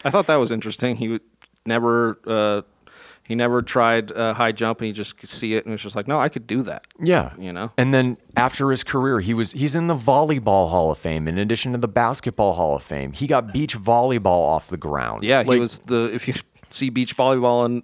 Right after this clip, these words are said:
Speaker 1: in the Olympics now, it's kind of because of Wilt, because he was out there doing it at seven one.
Speaker 2: And he, he dedicated so much, so much of his time and money, and he didn't have to be a rah-rah guy about it, to ch-,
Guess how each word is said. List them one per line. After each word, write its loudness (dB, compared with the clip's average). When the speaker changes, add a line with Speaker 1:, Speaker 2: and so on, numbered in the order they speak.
Speaker 1:
in -2
the 2
Olympics 2
now, 2
it's -4
kind 0
of -2
because 0
of 4
Wilt, 2
because 0
he 0
was 0
out 2
there 4
doing 0
it 2
at 0
seven -2
one. 2
Speaker 2:
And 2
he, 0
he -4
dedicated 0
so 0
much, -4
so -4
much -2
of -4
his -6
time 0
and 0
money, 2
and -2
he 0
didn't 0
have -2
to -2
be 0
a 4
rah-rah 4
guy 0
about 0
it, -4
to -6
ch-, -16